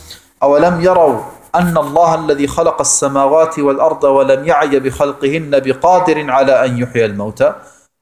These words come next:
Denken Sie denn nicht darüber nach, wissen Sie denn nicht, sehen Sie denn nicht, dass Allah, der die Himmel und Erde erschaffen hat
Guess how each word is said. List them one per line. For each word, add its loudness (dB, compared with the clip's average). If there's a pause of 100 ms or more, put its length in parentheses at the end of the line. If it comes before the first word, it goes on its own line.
(140)
Denken -2
Sie -4
denn 2
nicht -8
darüber 2
nach, 0
wissen -2
Sie -6
denn 0
nicht, -6
sehen 0
Sie -4
denn 0
nicht, 0 (300)
dass -2
Allah, 0 (420)
der 2
die 2
Himmel 0
und -4
Erde 2
erschaffen 0
hat -4